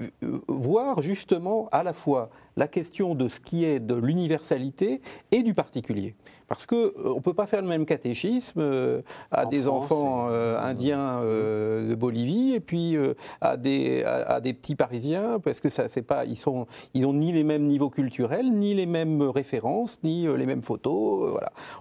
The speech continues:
Speaker 1: On va pas, on va pas exporter tout ça de la même manière. Donc, le censeur, il va, il va commencer à regarder ça. Et puis après, il y a un acte de l'autorité,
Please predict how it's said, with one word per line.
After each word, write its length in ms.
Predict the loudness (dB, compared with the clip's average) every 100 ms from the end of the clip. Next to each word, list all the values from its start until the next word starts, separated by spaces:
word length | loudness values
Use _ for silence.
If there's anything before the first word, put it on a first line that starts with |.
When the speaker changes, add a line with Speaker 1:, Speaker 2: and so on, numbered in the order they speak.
| 0
Speaker 1:
On 40 |
va 60 | 0
pas, 140 | 0
on 60 | 0
va 100 | 0
pas 160 | 2 0 0
exporter 440 | -2 -2 0 -2
tout 120 | -2
ça 160 | 0 2
de 80 | 2
la 80 |
même 140 | 2 2
manière. 280 | 2 -2 -2 2
Donc, 420 | 4 4 -2 -10 -20 -20 -20 _ _ _ _
le 240 | 0 2 4
censeur, 460 | 2 0 2 2 4
il 60 | 2
va, 100 | 2 0 -2 2
il 100 | 2
va 80 |
commencer 340 | 2 -2 0 -2
à 60 |
regarder 300 | -2 -2 -2
ça. 180 | -4 -10 _ 0
Et 60 |
puis 140 | 2 0
après, 360 | 2 0 0 -4 -20 -12 0
il 60 |
y 40 | 2
a 100 | 2
un 160 | 2 0
acte 340 | 0 -2 0
de 100 | 2
l'autorité, 800 | 2 0 -4 -2 -2 -2 -2